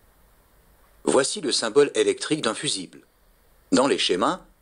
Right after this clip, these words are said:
les fusibles sont représentés par la lettre S accompagnée d'un chiffre, ici S trois et S quatre,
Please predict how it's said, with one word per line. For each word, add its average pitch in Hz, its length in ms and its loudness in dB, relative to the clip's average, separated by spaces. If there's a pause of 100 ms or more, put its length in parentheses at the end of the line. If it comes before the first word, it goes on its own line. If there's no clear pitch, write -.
(180)
les 98 100 4
fusibles 175 500 -4
sont 92 240 -6
représentés 110 560 0
par 87 160 0
la 85 100 -2
lettre 101 360 2
S 127 320 0 (280)
accompagnée 127 560 0
d'un 80 160 -4
chiffre, - 480 -4 (200)
ici 147 520 -2
S 104 260 2
trois 113 380 2
et 87 220 0
S - 160 0
quatre, - 380 -4